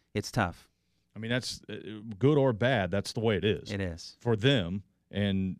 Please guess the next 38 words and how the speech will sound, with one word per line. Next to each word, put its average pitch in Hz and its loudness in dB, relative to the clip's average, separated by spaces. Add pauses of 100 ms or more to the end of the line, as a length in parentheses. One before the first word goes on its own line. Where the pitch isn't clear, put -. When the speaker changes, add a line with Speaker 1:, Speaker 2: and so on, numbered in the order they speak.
(120)
Speaker 2:
you 104 -8
know, 87 -8
again, 95 -2
you 85 -6
try 98 -8
to 85 -8
kinda 98 -8
bend 92 -4
to 95 -8
their 87 -10
schedule 101 -6
to 101 -6
be 123 2
there 92 0
for - -16
'em. - -20
Speaker 1:
Yeah, 87 -8 (100)
absolutely. 87 -8
Speaker 2:
All 101 -2
right, 90 -2
very 98 -2
good. 92 0
W 104 0
V 104 0
U 110 2
F 117 -2
C 113 -2
A 107 0
dot 113 0
org. 104 0
That's 101 0
the 95 -8
website. 85 -8 (220)
Speaker 1:
All 95 -6
right. 95 -4 (720)
Thank 123 2
you, 123 -8
Kyle. 123 4